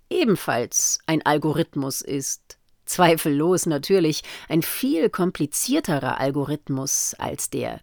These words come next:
Getränkeautomat, aber doch ein Algorithmus. Die Algorithmen, die Menschen steuern, funktionieren über Sinneswahrnehmungen,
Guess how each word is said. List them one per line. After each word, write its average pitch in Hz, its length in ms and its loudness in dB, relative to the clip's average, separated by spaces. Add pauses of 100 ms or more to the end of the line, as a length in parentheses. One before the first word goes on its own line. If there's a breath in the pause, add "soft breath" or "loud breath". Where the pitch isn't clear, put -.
Getränkeautomat, 147 1120 2 (400 loud breath)
aber 147 260 0
doch - 500 -6 (100)
ein 208 200 -2
Algorithmus. - 960 -4 (580 loud breath)
Die 190 120 8
Algorithmen, 180 560 4
die 160 120 4
Menschen 160 380 2
steuern, 147 640 2 (320 loud breath)
funktionieren 247 880 2
über 151 480 -2 (120)
Sinneswahrnehmungen, 196 1300 2